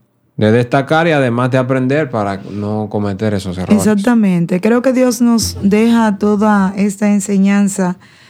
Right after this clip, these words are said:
Speaker 2: para que nosotros quitemos, eh, el comercio del templo.
Speaker 1: Ah, sí.
Speaker 2: Claro, el templo es casa de Dios, es para orar, para adorar su santo nombre.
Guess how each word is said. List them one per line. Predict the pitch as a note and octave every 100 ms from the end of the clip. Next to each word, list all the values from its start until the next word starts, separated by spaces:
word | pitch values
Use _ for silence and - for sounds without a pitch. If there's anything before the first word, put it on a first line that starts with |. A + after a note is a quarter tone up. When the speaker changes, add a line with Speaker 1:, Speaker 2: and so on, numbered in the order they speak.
| - _ _ _
Speaker 2:
para | G#3+ G#3 G#3
que | G#3+
nosotros | G#3 G3+ A#3 B3+
quitemos, | A#3 G3 C4 D4 B3 G3 F#3+ F#3+ - - _ _ _ _ _ -
eh, | F3+ F#3 F3+ F3+ F3+ F#4+
el | G3 F#3+ F#3+ F#3 F3+ F3 E3+ E3+ F#3 _
comercio | - G3+ G3+ A3+ G3+ - - F3+ F3 F3+ _ _ _ _ _ _ _ _ _ _ _ _ -
del | F3+ F3+ E3
templo. | F3+ E3+ D#3+ E3 E3+
Speaker 1:
Ah, | E3+ _ _ _ _ _ _ _ _ _ _ -
sí. |
Speaker 2:
Claro, | A3+ A#3 C4+ A#3+ G3+
el | F#3+ F#3
templo | B3+ D#4 C#4+ B3 A3+
es | A#3 A3+
casa | G#3+ G#3+ G#3+ F#3+
de | F#3+
Dios, | F#3+ F#3+ F#3 - _ _ _ _
es | G3+ G3+
para | - G3 F#3+
orar, | F3 F3 F3 E3+ E3+ _ _ _ _ _
para | - G3
adorar | G3 F#3+ F#3+ G3 G#3
su | -
santo | F#3 G3+ G3 G3
nombre. | F#3+ F#3+ F#3+ F3+ E3 D#3+